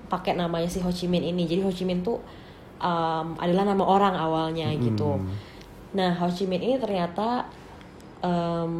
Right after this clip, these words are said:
Speaker 1: tumbuh, tumbuh,
Speaker 2: Tumbuh besar.
Speaker 1: tumbuh kembang. <laughs> Dia tuh, em, da-, apa ya?
Speaker 2: Gede di Ving gitu.
Speaker 1: Ya, gedenya
Speaker 2: Ah.
Speaker 1: tuh di Ving, kayak emang hometown-nya dia tuh di Ving.
Speaker 2: Ah.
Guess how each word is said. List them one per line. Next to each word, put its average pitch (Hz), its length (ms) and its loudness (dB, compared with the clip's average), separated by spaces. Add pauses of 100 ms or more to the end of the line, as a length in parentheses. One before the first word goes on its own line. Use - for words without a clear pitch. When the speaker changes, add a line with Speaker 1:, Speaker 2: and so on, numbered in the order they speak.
(760)
Speaker 1:
tumbuh, 190 380 2 (480)
tumbuh, 214 520 4
Speaker 2:
Tumbuh 123 320 6
besar. 117 220 4
Speaker 1:
tumbuh 104 160 6
kembang. 185 380 4 (400)
<laughs> - 340 -14
Dia 240 400 8
tuh, 269 160 0 (760)
em, 180 800 2 (600)
da-, 185 340 2 (180)
apa 226 200 -2
ya? 156 200 0 (540)
Speaker 2:
Gede 135 480 10
di 131 80 10
Ving 147 320 8
gitu. 123 160 8
Speaker 1:
Ya, 208 240 10
gedenya 190 420 6
Speaker 2:
Ah. 233 60 4
Speaker 1:
tuh 254 80 4
di 220 160 4
Ving, 208 480 4
kayak 175 420 2
emang 180 300 0
hometown-nya 175 560 0
dia 175 180 0
tuh 220 140 2
di 196 100 2
Ving. 180 540 0
Speaker 2:
Ah. 95 560 0